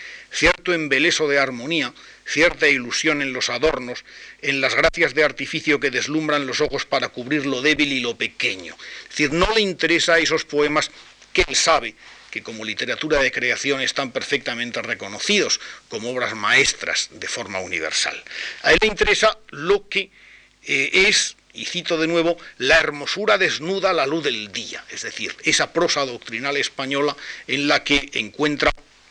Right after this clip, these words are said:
en sus indagaciones en la prosa medieval o en su presentación de la prosa del Siglo de Oro, en la que encuentra momentos culminantes de la literatura española que le permiten decir de nuevo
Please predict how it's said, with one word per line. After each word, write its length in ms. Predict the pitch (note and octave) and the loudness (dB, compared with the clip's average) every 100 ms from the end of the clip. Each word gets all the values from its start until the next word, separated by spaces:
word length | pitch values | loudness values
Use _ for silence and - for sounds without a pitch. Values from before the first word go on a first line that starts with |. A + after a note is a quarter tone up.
| - - | -20 -10
en 60 | |
sus 240 | - - F#2+ | -6 -4 -6
indagaciones 840 | F2 F2 E2+ - C#3+ B2 A#2+ - | -4 -2 -2 2 2 2 -2 -2
en 140 | A#2+ A2 | -4 -6
la 100 | G2+ | -6
prosa 300 | A#2+ - A2+ | -4 -4 -2
medieval 560 | A2 A#2 D3+ E3 E3+ - | -2 2 4 4 2 -6
o 260 | - D#2 D2+ | -14 -12 -10
en 140 | D#2 | -8
su 160 | - - | -8 -8
presentación 840 | - F#2+ G2+ E2 F2 - C3+ B2+ - - - - | -4 -2 -2 -6 -6 0 0 0 -6 -14 -14 -14
de 180 | A2 A2+ | -6 -2
la 160 | G#2+ G#2 | -2 -2
prosa 320 | C3+ A2 G2+ | -2 0 0
del 100 | F#2 | 2
Siglo 300 | - D#3 C3 | 2 2 2
de 100 | B2 | 0
Oro, 160 | A#2+ - - - | -2 -6 -10 -10
en 100 | G#2+ | 0
la 120 | D3 | 0
que 80 | C#3 | 2
encuentra 440 | G#2 A#2+ A#2 - - | 0 -2 0 0 -2
momentos 680 | B2 A#2 C3 F3+ D3+ D3+ | -4 -2 0 0 0 -4
culminantes 800 | - A2 G2 G2+ B2+ A#2+ B2+ A#2 - | -4 -8 -6 -4 -2 -2 -2 -2 -2
de 120 | A2 | -2
la 80 | G2+ | -2
literatura 520 | F2 F#2 F2 - - | -4 -6 -6 -6 -4
española 520 | - G#2 A2 B2 B2 - - - | -4 -4 -4 -4 -4 -8 -16 -4
que 120 | - | 2
le 120 | C3 B2+ | 4 4
permiten 480 | C#3 C#3 G#3+ G#3 - - | 4 4 2 2 0 -6
decir 560 | C3+ A2 D3 - F#3+ B2 | -10 -2 0 0 -2 -4
de 100 | A2 | -6
nuevo 300 | B2+ C3 | -4 -4